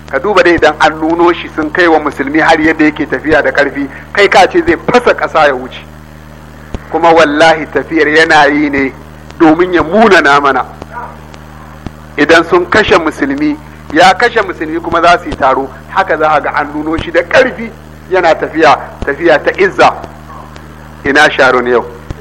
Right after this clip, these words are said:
Wallahi ko labarinsa ba a yi.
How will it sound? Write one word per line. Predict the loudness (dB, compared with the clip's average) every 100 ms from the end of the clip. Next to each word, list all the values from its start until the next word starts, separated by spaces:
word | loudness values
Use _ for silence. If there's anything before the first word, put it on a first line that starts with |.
| -18 -20 -20 -20 -20 -20 -20 -20 -18 -18 -16 -18 -18 -18 -16 -16 -16 -2
Wallahi | 2 4 2 0
ko | 4
labarinsa | 4 4 0 -2 -8
ba | -4 -2
a | -2
yi. | -6